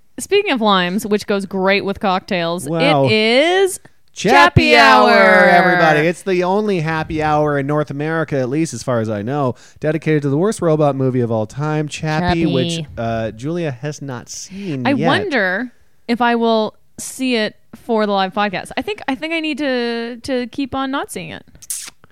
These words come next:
Speaker 2: That would be wild. Uh, big reveal at the live podcast if you were like, "I saw it."
Speaker 1: We can't give too much away.
Speaker 2: I know. So you gotta come to the live podcast to find out if Julia has or has not seen Chappie. I did see it. I saw it on a plane, which is the perfect way to view it.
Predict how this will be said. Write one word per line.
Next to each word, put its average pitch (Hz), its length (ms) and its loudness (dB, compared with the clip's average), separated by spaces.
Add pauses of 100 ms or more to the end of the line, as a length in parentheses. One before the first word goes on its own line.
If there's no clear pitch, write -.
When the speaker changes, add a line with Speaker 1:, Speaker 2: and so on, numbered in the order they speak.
(360)
Speaker 2:
That 147 180 0
would 170 160 4
be 190 120 -2
wild. 160 520 0
Uh, 127 200 -2
big 156 300 -2
reveal 151 520 0
at 120 120 -2
the 120 60 -6
live 123 280 -4
podcast 101 600 -4
if 131 320 -6
you 120 140 -2
were 113 80 -4
like, 107 340 -6
"I 113 420 -6
saw 92 420 -10
it." - 320 -12 (180)
Speaker 1:
We 262 180 0
can't 294 280 -2
give 262 160 -2
too 240 160 2
much - 180 -4
away. 120 340 -6
Speaker 2:
I 107 180 -6
know. 110 360 -2
So 104 400 -4 (100)
you 117 80 -8
gotta 120 140 -4
come 117 160 -8
to 110 60 -4
the 107 40 -4
live 104 220 -4
podcast 107 540 -8
to - 80 -16
find 101 300 -12
out 101 180 -10
if 92 100 -14
Julia 98 480 -16
has 107 260 -18
or 98 60 -18
has 98 240 -12
not 95 180 -12
seen 98 220 -14
Chappie. 101 560 -10 (320)
I 165 220 -4
did 175 240 -8
see 123 180 -8
it. 117 80 -4
I 107 80 -6
saw 123 240 -6
it 147 40 -6
on 151 120 -6
a 160 60 -10
plane, 113 420 -8
which 104 140 -12
is 98 80 -12
the 98 100 -16
perfect 120 360 -8
way 127 120 -4
to 131 80 -4
view 101 280 -6
it. 98 180 -6